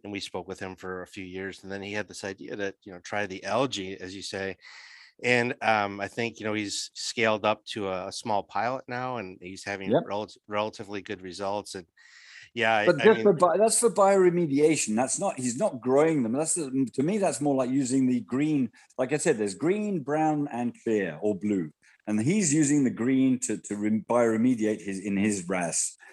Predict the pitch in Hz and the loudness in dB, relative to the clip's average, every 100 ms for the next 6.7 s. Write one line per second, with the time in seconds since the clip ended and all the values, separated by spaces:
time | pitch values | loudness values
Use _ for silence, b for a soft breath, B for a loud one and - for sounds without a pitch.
0 | - - 107 120 123 123 107 113 107 98 | -4 4 8 8 10 10 10 8 8 6
1 | - 107 - 104 98 92 98 98 - 87 | 2 0 0 2 2 2 2 2 -2 -4
2 | 85 _ _ _ _ _ _ _ _ 127 | -6 _ _ _ _ _ _ _ _ 2
3 | 117 123 95 98 92 110 107 110 101 92 | 6 6 8 6 6 6 8 8 8 4
4 | 90 82 101 92 - 139 135 87 76 76 | 0 2 4 4 4 6 6 4 -6 -10
5 | - _ 90 87 85 85 82 85 69 80 | -16 _ -10 -6 -2 -2 -2 -4 -6 -14
6 | - _ 110 95 95 87 90 | -20 _ -8 2 4 4 0